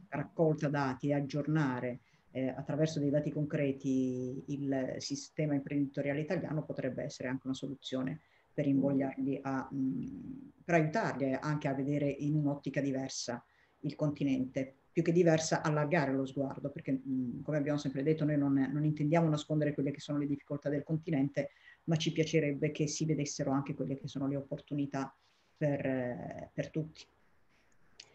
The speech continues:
Grazie, intanto ricordo, eh, sia agli amici che ci seguono su Facebook che qui, che, eh, potete postare le eventuali domande e i vostri interventi in chat. Mm,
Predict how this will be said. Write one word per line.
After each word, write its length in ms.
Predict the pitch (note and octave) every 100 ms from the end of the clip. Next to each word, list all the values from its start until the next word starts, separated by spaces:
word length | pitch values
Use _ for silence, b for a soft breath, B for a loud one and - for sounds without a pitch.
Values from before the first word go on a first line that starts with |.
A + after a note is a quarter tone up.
| B B
Grazie, 400 | D#3 F#3 A#3+ -
intanto 260 | G#3+ A3+ A#3+
ricordo, 640 | D#3+ D#3 F#3+ G3 E3 C#3
eh, 180 | C#3+ C#3+
sia 220 | - E3
agli 120 | D3
amici 280 | D3+ D#3 -
che 80 | D3
ci 100 | D3
seguono 380 | D3 D3 C#3+ C#3+
su 160 | -
Facebook 560 | C3+ D#3+ D3 D3+ D3+ -
che 180 | F3 E3+
qui, 320 | G3+ G3+ - -
che, 220 | C#3 C3
eh, 260 | C#3 C3 B2+
potete 280 | C#3 C#3+ D3+
postare 340 | C#3+ - D3
le 100 | C#3
eventuali 420 | C3+ C3+ - C#3+
domande 560 | C3+ C3+ C#3 C3+ C3 C3
e 80 | C#3+
i 40 |
vostri 260 | C#3 C#3+ C#3+
interventi 560 | C3+ - C3 C#3 C#3
in 80 | C#3
chat. 580 | C3+ - A#2 - _ B2 - b b b _ D#3+
Mm, 840 | D#3+ D#3 D3+ D3+ D3 D3 C#3+ C#3